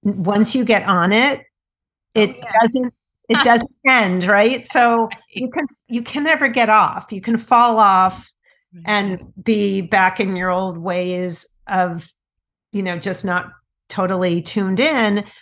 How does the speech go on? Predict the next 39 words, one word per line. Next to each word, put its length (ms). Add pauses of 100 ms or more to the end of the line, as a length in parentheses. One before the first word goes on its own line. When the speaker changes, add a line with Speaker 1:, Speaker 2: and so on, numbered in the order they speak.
Speaker 1:
but 220
you, 80
when 140
you 60
get 240
back 240
on, 240
you're, 240
you're 160
one 420 (120)
step 340
ahead 360
on 200
the, 180
on 160
the 80
track. 400
And 120
I, 200 (200)
so 500
when 200
you 60
say, 260
"Did 200
that 180
awareness," 640
I 80
don't 280
think 220
it, 200
I 320
even 600
noticed 920
that 160
it 100
was 180
an 80
awareness 720
until, 680